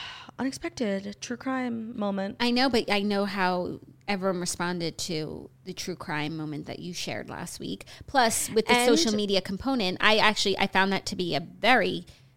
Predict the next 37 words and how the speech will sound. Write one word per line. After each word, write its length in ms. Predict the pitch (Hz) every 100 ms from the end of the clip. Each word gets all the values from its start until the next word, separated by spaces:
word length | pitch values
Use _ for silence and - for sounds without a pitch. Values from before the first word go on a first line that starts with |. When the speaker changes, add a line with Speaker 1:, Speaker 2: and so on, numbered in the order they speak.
| _
Speaker 2:
riveting 400 | 196 202 180 165
headline. 540 | 170 180 - - - - 185 _ _ _ _
Speaker 1:
I 100 | -
also 220 | 247 254
found 180 | 330 349
the 40 | 294
conversation 680 | 233 202 190 190 - 196
that 120 | 196 -
we 100 | 202
had 120 | 180
about 200 | 175 175
true 160 | -
crime 240 | 185 180 180
podcasts 420 | 180 135 190 190
last 160 | 196 -
week 140 | 202
to 60 | 208
be 100 | 202
really 180 | 208
interesting 420 | 202 202 214 - 220
because 200 | 196 190
we 60 |
got 140 | 190 180
a 20 |
lot 140 | 175 165
of 40 |
good 140 | 180
feedback 520 | - 147 185 175 220 - - - -
that 120 | 233
a 40 |
lot 200 | 220 190
of, 80 | 220
like, 160 | 262 262
the 80 |
really 420 | 233 185 202 190 190
big, 560 | 170 202 180 180 180 -
um, 440 | 165 151 110 120